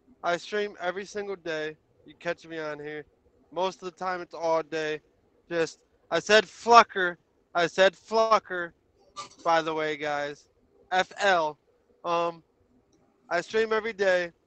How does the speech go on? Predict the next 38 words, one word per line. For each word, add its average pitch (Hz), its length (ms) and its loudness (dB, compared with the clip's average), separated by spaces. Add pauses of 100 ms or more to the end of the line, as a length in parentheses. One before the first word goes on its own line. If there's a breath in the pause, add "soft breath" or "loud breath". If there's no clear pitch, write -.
(1600)
periodically. 175 920 0 (280)
You 156 120 -16
know, 160 280 -10
sometimes 190 540 -10
you, 180 320 -12
you'll 170 140 -14
see 196 180 -18
me 180 160 -14
stream 180 340 -12
for, 170 100 -14
like, 170 160 -6 (300)
about 160 320 -4
four 185 240 -8
or 175 40 -12
five 175 280 0
hours, 175 480 -4
and 165 160 -12
then 170 140 -8
I 165 80 -6
might 165 300 -8
end, 175 260 -6
and 160 180 -12
then 165 160 -10
I 165 40 -6
might 165 220 -8
come 165 160 -14
stream 165 240 -14
again 156 260 -12
for, 151 80 -12
like, 151 200 -6
thirty 156 240 -6
minutes. 143 460 -12
You 202 100 -10
just 196 200 -8
never 202 240 0
know 202 160 -2
with 170 220 -6
me. 123 160 -14